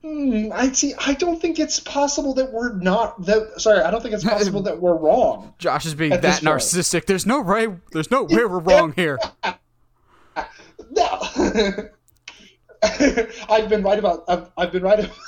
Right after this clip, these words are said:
Speaker 1: <laughs> about, uh, Static Shock and Blue Beetle. There's no way I'm ri-, wrong about this.
Speaker 2: To be fair, though, I was the one that originally came up with this, and we just kind of, like, you added on to it, and we just kind of, like,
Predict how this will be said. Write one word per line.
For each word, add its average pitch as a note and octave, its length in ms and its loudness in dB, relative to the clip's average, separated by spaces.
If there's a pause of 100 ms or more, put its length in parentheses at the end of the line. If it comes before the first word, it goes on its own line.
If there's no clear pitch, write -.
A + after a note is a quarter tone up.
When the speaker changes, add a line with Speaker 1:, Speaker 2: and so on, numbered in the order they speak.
(120)
Speaker 1:
<laughs> - 0 -
about, G#3 960 0 (260)
uh, F#3+ 80 -10
Static G3 340 -2
Shock A3 360 -2 (240)
and F3 160 -4
Blue G#3+ 180 -2
Beetle. F#3+ 400 -4
There's E3+ 160 -6
no A3 120 4
way G#3+ 120 4
I'm F3+ 80 -2
ri-, F3+ 240 0
wrong F3+ 180 -6
about E3 240 -6
this. - 440 -6 (240)
Speaker 2:
To - 160 -8
be G3 160 -8
fair, F3 300 0
though, A#2+ 280 -2
I C#3+ 100 2
was D3+ 120 -2
the D#3+ 80 -4
one C#3+ 100 -2
that B2+ 120 -6
originally C#3 400 -4
came C3+ 260 -6
up B2+ 220 -2
with C#3 240 -10
this, C3+ 320 -6
and C3 140 -6
we C3 120 -6
just - 240 -10
kind C#3+ 180 -2
of, B2+ 120 -12
like, B2 220 -4
you D3 260 -8
added C#3+ 280 0
on D3+ 200 0
to D3 120 -2
it, C#3+ 40 -2
and C#3 100 -8
we C#3+ 80 -12
just - 220 -12
kind C#3+ 160 -6
of, C3 120 -14
like, B2+ 260 -4